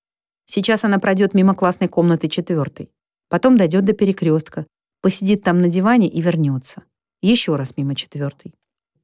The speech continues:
Может, потом она ещё раз повторит этот маршрут. А может быть, нет. Надо быть уверенной, что никто не застанет её в классе, что ей хватит времени вернуть украденный амулет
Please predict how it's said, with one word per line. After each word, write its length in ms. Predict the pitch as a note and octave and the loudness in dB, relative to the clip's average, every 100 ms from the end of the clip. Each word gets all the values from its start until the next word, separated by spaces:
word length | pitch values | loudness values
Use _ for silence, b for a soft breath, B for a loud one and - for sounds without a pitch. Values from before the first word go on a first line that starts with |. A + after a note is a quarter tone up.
| _ _ _ _ _ _ - | _ _ _ _ _ _ 0
Может, 300 | G#3+ A#3 - | 2 2 0
потом 300 | A#3 D4+ A#3+ | 0 2 4
она 160 | G#3 | 4
ещё 240 | A#3 - B3+ | 2 2 0
раз 140 | E3 | 0
повторит 460 | - - F3+ E3 D3+ | -4 -2 0 0 -2
этот 200 | D#3 D#3 | -4 -2
маршрут. 500 | E3+ - - C3+ - _ _ _ _ _ | -2 -2 -4 -8 -10 _ _ _ _ _
А 100 | E3+ | 2
может 260 | G#3+ A#3+ - | 2 2 -4
быть, 180 | D3+ | -8
нет. 300 | D3 D3 D3+ _ _ _ _ - | -4 -4 -6 _ _ _ _ -2
Надо 220 | F#3+ G3 | 0 2
быть 200 | F#3+ G3 | 0 0
уверенной, 380 | G3 A3+ E3 C#3+ | 2 2 2 -2
что 180 | - D#3+ | -2 -4
никто 240 | D3+ D#3 | -4 0
не 100 | D#3 | 0
застанет 480 | D#3 D3+ G3+ G3+ - | 0 -2 0 0 0
её 220 | D3+ E3+ | 0 0
в 100 | E3 | 0
классе, 480 | - G#3 D#3 - - _ _ _ | 0 0 0 -4 -10 _ _ _
что 180 | - - | -6 0
ей 160 | A3+ B3 | 0 0
хватит 460 | - A3+ F#3 - | 0 0 0 -2
времени 380 | E3 B3 A#3+ D3+ | 0 4 4 2
вернуть 360 | C#3 D#3 F#3+ G#3+ | 0 0 0 -2
украденный 460 | - F3+ E3 D#3 | -2 0 0 -2
амулет 480 | D#3+ E3 E3 B3 - | 0 0 2 2 0